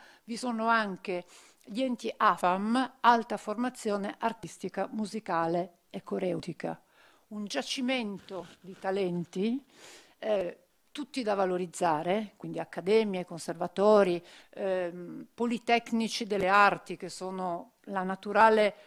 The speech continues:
futura evoluzione di una sorta di joint tra, eh, questi enti, ehm, di natura artistica, di alto artigianato artistico.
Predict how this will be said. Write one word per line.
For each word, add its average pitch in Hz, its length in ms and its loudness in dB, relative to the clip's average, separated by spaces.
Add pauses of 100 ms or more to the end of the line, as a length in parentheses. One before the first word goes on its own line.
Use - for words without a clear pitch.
(140)
futura 240 720 0
evoluzione 214 880 2
di 175 80 -8
una 180 180 -6
sorta 202 380 -10
di 185 160 -14
joint 190 1040 -2
tra, 170 340 6 (400)
eh, 170 480 -10 (100)
questi 190 720 -10 (100)
enti, 202 800 0
ehm, 175 840 -6
di 202 160 -12
natura 185 340 -2
artistica, 170 960 -6 (380)
di 185 160 -6
alto 214 680 2
artigianato 185 1000 -4
artistico. - 720 -12